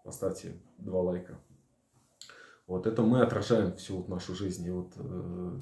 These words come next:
тоже мудрецы были правы, древ-, древность, д-, люди древности были правы. «Мир не изменить, меняйся сам». Но тут тоже эго может,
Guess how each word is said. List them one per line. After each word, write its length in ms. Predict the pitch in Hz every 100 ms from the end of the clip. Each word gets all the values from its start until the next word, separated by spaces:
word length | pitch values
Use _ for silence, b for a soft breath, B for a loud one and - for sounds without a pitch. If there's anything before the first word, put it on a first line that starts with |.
| -
тоже 200 | 123 135
мудрецы 460 | 117 107 107 107 120
были 200 | 107 98
правы, 360 | - 110 104
древ-, 340 | 98 107 104 98
древность, 680 | 107 107 113 110 92 90 -
д-, 100 | 110
люди 340 | - 113 135 107
древности 480 | 104 120 113 -
были 180 | 98 95
правы. 440 | 90 113 113 95 - B B B B
«Мир 300 | 107 117 113
не 80 | 104
изменить, 420 | 95 104 123 -
меняйся 380 | 98 101 101 -
сам». 360 | - 98 92 - b b b
Но 100 | 101
тут 160 | 123
тоже 260 | 120 117 113
эго 220 | 113 104 98
может, 340 | 95 90 90